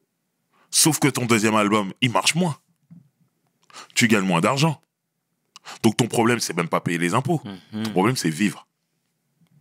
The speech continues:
Speaker 1: Quand ton deuxième album, il marche moins, le regard des gens, il change aussi.
Speaker 2: Bien.
Speaker 1: Et là, je te parle de l'industrie.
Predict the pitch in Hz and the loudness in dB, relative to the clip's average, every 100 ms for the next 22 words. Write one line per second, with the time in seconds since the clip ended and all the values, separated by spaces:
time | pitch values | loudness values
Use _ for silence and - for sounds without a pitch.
0 | _ _ - - - - 131 139 117 120 | _ _ -14 -14 -4 0 2 2 2 2
1 | 117 117 110 110 101 98 - 110 98 - | 2 0 0 0 0 0 0 -2 -4 -8
2 | _ _ _ _ - 87 101 98 90 92 | _ _ _ _ -2 0 2 2 0 0
3 | 85 95 - 175 131 - 98 98 - 110 | -2 0 0 0 -4 -4 -8 -12 -6 -6
4 | 98 - _ _ _ _ _ - - - | -6 -12 _ _ _ _ _ -20 -20 -20
5 | - - - 101 110 - 98 107 98 90 | -20 -14 0 2 4 0 0 -2 -2 0
6 | 92 87 131 - 165 - | 0 0 0 0 -2 -4